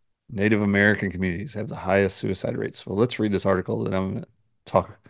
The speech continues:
I'm gonna talk at length here. This is the first time I've seen this article.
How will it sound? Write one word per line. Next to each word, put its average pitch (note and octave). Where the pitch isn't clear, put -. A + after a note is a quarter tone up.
I'm -
gonna F#2+
talk -
at -
length -
here. G2+
This A2+
is G2
the F2+
first G#2+
time A2
I've G2+
seen G#2
this F2
article. F2+